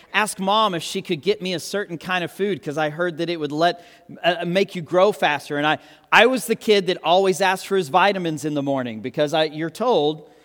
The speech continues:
you know, you grow because you've got vitamins and you're eating healthy and things like that.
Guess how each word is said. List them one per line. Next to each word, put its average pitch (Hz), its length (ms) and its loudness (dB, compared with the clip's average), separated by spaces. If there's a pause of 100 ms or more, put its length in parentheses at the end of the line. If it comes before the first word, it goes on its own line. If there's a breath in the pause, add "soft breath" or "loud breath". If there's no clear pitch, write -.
(300 soft breath)
you 139 160 -4
know, 170 60 -2
you 175 160 -4
grow 180 580 4
because 170 420 -2
you've 175 140 -6
got 185 220 2
vitamins 160 600 -2
and 151 120 -6
you're 156 140 -6
eating 208 360 -4
healthy 143 400 -2
and 123 140 -8
things 180 200 -6
like 185 220 -6
that. 202 380 -2